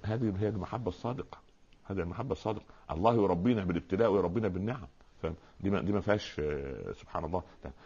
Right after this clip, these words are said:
ولذلك يعني أنا عايز بس أكمل ال-، ال-، ال-، ال-، ال-، القضية بوجه آخر. واحد زي كريم الله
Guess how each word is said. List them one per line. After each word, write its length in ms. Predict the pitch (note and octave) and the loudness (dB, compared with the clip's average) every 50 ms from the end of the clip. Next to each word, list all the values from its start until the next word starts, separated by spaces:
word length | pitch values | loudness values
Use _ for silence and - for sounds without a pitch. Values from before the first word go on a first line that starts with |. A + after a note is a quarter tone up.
| - - - - | -20 -16 -8 -4
ولذلك 540 | D2 D2+ D#2+ F2 G2+ C3 C3+ C3+ - - - - - - - - - - | 0 0 2 4 6 6 6 4 2 -2 -16 -20 -20 -20 -20 -10 -2 0
يعني 240 | F2 F2 E2+ F2+ F2+ | 2 2 2 2 0
أنا 260 | - - F#2 F#2 F2+ | 0 -2 -2 0 0
عايز 260 | F#2 G#2+ A2+ G2+ - | 0 0 -2 -2 -4
بس 260 | - G2+ - - - - - | -8 -8 -8 -8 -12 -8 -6
أكمل 380 | - - A#2+ C3 C#3+ G#2 F2+ | -4 -2 -2 -2 0 0 -2
ال-، 280 | E2+ D#2+ D2+ - - - | -2 -2 -4 -6 -6 -8
ال-، 120 | C#2+ C2+ - - | -8 -8 -6 -8
ال-، 100 | D2+ D2 - - - | -8 -8 -8 -10 -10
ال-، 220 | D2+ C#2+ - - - | -10 -10 -8 -8 -8
ال-، 220 | C2+ - - - | -8 -8 -8 -10
القضية 400 | C#2 C#2+ - - E2 F2+ A2+ G#2+ | -10 -8 -4 -2 2 4 4 4
بوجه 380 | F2 E2 F#2 G2 - - - - - | 4 6 4 4 2 0 -6 -4 -4
آخر. 280 | - - - - - - - - - - - - - - - - - - - - - - - - - - - - - - - - - - - - - | -6 -6 -6 -8 -10 -12 -18 -20 -20 -20 -20 -20 -20 -20 -20 -20 -20 -20 -20 -20 -20 -20 -20 -20 -20 -20 -20 -20 -20 -20 -20 -20 -20 -20 -18 -12 -6
واحد 240 | - F#2+ - G2+ E2+ | -6 -4 -4 -4 -2
زي 160 | F2 G2 E2+ | 0 0 0
كريم 320 | E2 - F2+ E2+ F#2 F2+ | 2 0 0 0 0 0
الله 300 | E2+ D2+ D2+ D#2 C#2+ C#2+ | -2 -2 -2 -4 -4 -6